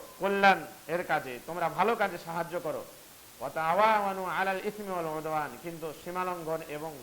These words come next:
গুনাহের কাজে তোমরা একে অপরকে সহযোগিতা করো না। এখান থেকে, কোরআন থেকে বোঝা যায়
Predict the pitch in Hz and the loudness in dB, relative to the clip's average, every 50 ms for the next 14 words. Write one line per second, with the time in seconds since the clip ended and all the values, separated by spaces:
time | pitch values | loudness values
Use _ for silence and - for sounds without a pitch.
0 | 104 123 151 175 190 196 190 180 165 - 160 147 143 147 139 151 143 143 139 139 | -10 -8 -4 -2 0 0 0 0 -2 -4 -6 -6 -6 -8 -10 -10 -8 -6 -6 -6
1 | 135 135 156 156 143 135 156 156 160 151 143 - - 147 147 160 147 180 175 180 | -4 -4 -4 -4 -4 -4 -6 -6 -6 -6 -8 -8 -6 -6 -4 -4 -4 -6 -6 -4
2 | 170 170 151 160 156 156 143 131 110 101 - - - - - - - - 180 220 | -4 -2 -2 -2 -4 -4 -4 -6 -8 -10 -12 -18 -20 -20 -20 -16 -6 0 0 4
3 | 214 254 269 254 214 214 220 180 196 180 175 170 170 175 185 180 170 170 175 160 | 6 6 6 6 2 -2 -4 -4 -4 -4 -2 -2 -2 -2 -2 -4 -6 -8 -8 -8
4 | 165 143 143 147 165 175 170 170 156 | -8 -4 0 2 2 4 4 2 0